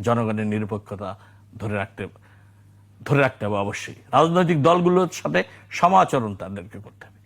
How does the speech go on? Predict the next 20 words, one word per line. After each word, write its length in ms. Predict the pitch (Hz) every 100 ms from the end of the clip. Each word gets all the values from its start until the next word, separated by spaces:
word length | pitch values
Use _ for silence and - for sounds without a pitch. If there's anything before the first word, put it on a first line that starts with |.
| - - -
নিরপেক্ষতা 540 | 160 190 214 - 175
বজায় 260 | 151 131 113
রাখতে 260 | 101 - 92
হবে 100 | 82
এই 60 |
সরকারকে, 460 | - - - - _ _ _ -
সমস্ত 360 | - 190 196 202
রাজনৈতিক 580 | 185 175 180 185 190
দলকে 360 | 175 180 175 196 - - -
সমান 360 | - 180 196
সুযোগ 300 | 190 170 151 120
দিতে 200 | 104 -
হবে। 120 | - - - - _ -
আপনি 280 | 151 160 185
যদি 180 | 185 185
একটি 200 | 180 190
রাজনৈতিক 520 | 160 165 180 175 165
দলের 220 | 175 175
কথা 240 | 160 151
মতো 280 | 170 170 170